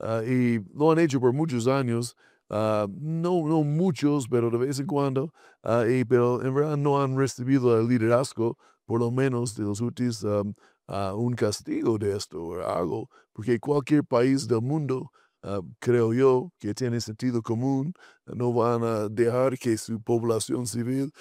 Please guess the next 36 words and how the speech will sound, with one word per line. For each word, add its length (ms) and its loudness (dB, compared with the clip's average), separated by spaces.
está 280 -2
siendo 280 -4
atacado 580 0
por 140 2
otro 220 -2
país 360 -2
por 160 -6
misiles, 580 -4
ah, 200 4
y 180 4
le 140 2
van 200 2
a 40 4
hacer 220 4
algo. 400 2
Ah, 220 0
entonces, 580 0
por 160 -2
fin, 300 0
i-, 320 0
Israel 440 2
decidió 600 4
para 300 2
ir 240 0
por 180 0
la 100 2
cabeza 520 0
y 120 0
que 120 0
ellos 300 0
paguen, 440 2
y 80 -2
ojalá 400 2
que 180 0
esta 200 -4
ayuda 400 2